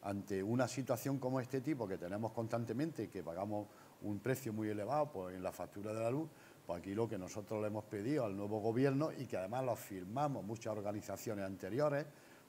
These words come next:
para que se le pasó al gobierno del Partido Popular y de nuevo se le vuelve a exigir al nuevo gobierno actual de Pedro Sánchez,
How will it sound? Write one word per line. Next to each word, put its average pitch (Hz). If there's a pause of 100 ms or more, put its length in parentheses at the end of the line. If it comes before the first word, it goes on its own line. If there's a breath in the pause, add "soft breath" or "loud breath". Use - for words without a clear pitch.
para 92
que 95
se 98
le 90
pasó 117
al 101
gobierno 92
del 98
Partido 92
Popular 127
y 143
de 95
nuevo 117
se -
le 85
vuelve 95
a -
exigir 131
al 101
nuevo 95
gobierno 92
actual 110
de 92
Pedro 98
Sánchez, 131